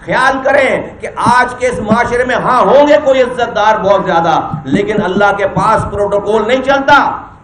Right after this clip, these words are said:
अल्लाह के पास, अल्लाह के पास पावर और एमपीएमए ने वजारत नहीं चलती,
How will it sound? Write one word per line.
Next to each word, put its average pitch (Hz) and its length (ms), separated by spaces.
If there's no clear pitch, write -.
अल्लाह 208 260
के 208 160
पास, 208 500
अल्लाह 214 220
के 220 140
पास 214 320
पावर 220 420
और 240 200
एमपीएमए 233 520
ने 254 120
वजारत 233 500
नहीं 302 100
चलती, 240 540